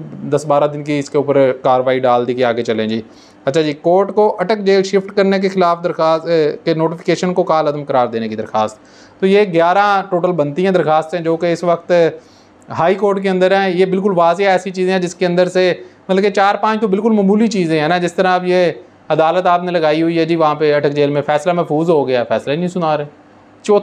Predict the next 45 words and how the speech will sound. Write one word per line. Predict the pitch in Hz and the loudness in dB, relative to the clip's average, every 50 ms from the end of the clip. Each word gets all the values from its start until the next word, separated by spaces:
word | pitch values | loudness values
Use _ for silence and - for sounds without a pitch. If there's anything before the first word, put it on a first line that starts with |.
| 202 - | 0 0
चार | - 226 220 240 254 | 0 2 2 2 2
फैसले | 247 - 220 208 208 226 214 | 0 0 -2 -2 -2 -2 -4
तकरीबन | 208 208 196 196 190 196 196 | -4 -2 -2 -2 0 0 0
इसी | 190 185 190 | 0 -2 -2
किस्म | 196 185 190 185 | 0 0 0 0
के | 185 185 | 2 2
महफूज | 185 175 151 143 151 156 156 | 2 2 2 0 0 -2 0
कर | - 151 143 | 0 -2 -2
चुके | - 160 160 170 | -2 -4 -2 -2
हैं, | 165 | -2
सुनाते | 151 139 131 127 131 - 165 | -2 -2 -4 -4 -4 -2 -4
ही | 165 | -4
नहीं | 160 151 147 143 | -2 -4 -6 -8
हैं। | 139 | -10
अच्छा, | 131 - - - - - - - - 151 151 | -10 -14 -20 -20 -20 -20 -20 -8 -2 0 0
वो | 156 160 | 2 2
मामलों | 156 151 151 156 165 170 160 | 2 2 2 2 2 0 0
को | 165 | 0
लटकाया | 165 156 160 - 147 151 160 165 | -2 -2 -2 -2 0 2 2 2
हुआ | 165 147 139 139 | 2 2 2 2
है, | 143 147 | 2 2
अदाल-, | 147 156 156 160 160 | 2 2 0 0 -2
अदालत | 160 160 156 147 143 156 156 156 165 160 | -2 -2 -2 0 0 0 0 2 0 -2
अटक | 156 160 151 | -2 -4 -2
जेल | 151 147 151 156 | 0 0 0 0
में | 156 151 | 0 0
लग | 143 139 143 | 0 2 2
रही | 147 160 165 | 2 0 0
है | 156 151 147 139 | 2 2 0 0
बदस्तूर, | 135 135 131 135 131 - - 127 123 123 - - - - - - - - - - - 123 | -2 -4 -4 -4 -6 -6 -6 -6 -6 -6 -8 -14 -20 -20 -20 -20 -20 -20 -20 -14 -8 -6
मगर | 127 127 127 | -2 -2 0
वो | 127 131 131 | 0 0 0
नहीं | 131 151 175 180 175 175 | 0 0 0 0 -2 -2
कर | - 170 147 | -2 -2 0
रहे। | 143 139 135 123 - - - - - 147 | 0 0 -2 -2 -6 -10 -20 -10 -6 -4
महफूज | 139 - 175 180 185 185 | -4 -2 0 -2 0 0
खाना | 180 175 175 185 190 | -2 0 0 0 0
देना | 185 180 180 180 | 0 0 0 0
जी | 180 180 | -2 -2
इमरान | 180 170 156 151 151 143 | -2 0 0 -2 -2 -2
खान | - 151 147 139 | -4 -4 -2 0
साहब | 147 139 139 | -2 -2 0
को, | 151 147 | 0 0
डॉक्टर | 143 151 151 147 - 170 | 0 0 0 0 -2 -4
के | 165 175 | -4 -4